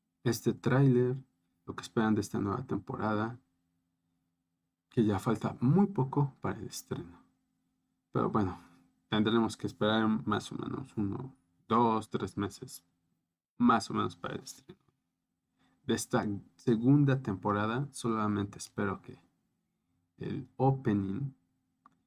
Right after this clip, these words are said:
y el Lost sean buenos y estén acorde al nivel de esta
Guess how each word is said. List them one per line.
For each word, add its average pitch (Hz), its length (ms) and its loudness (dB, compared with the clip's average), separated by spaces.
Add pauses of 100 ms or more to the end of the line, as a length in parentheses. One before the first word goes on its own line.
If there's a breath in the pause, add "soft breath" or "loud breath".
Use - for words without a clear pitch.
(280)
y 98 220 -2
el 101 140 2
Lost 104 380 0 (1700)
sean 113 320 4
buenos 113 580 2 (880)
y 110 100 -2
estén 113 640 0
acorde 123 580 4
al 101 200 2
nivel 104 320 2
de 107 80 -4
esta - 480 -12